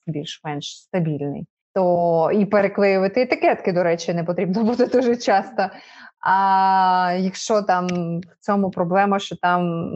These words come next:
коливання може у десять відсотків, то зробіть націнку трошки вище, щоб, е, не було, м, це невигідно для бізнесу, не потрібно було там через кожні десять копійок зміну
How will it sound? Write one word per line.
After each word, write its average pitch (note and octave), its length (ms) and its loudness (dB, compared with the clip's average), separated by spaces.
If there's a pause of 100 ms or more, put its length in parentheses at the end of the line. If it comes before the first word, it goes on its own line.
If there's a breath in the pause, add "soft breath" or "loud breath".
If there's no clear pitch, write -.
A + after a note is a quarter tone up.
(120)
коливання F3+ 500 2
може F3+ 260 0
у F3 40 0
десять F3+ 380 -4
відсотків, G3+ 520 -6
то E3+ 80 -8
зробіть E3+ 360 -6
націнку B3 440 -4
трошки - 380 -8
вище, F3 420 -4
щоб, D#3+ 220 -8 (120)
е, D#3 200 -4
не D#3+ 100 -6
було, D#3 520 0 (340)
м, - 60 -14 (500)
це D3+ 200 -4
невигідно E3 500 2
для D#3 140 0
бізнесу, D#3 460 -2
не D#3+ 80 0
потрібно D3+ 400 -2
було D3 260 0
там C#3+ 260 -4
через D3 280 -6
кожні D3 320 -4
десять D#3 360 -4
копійок D3+ 420 -4
зміну D#3 440 -4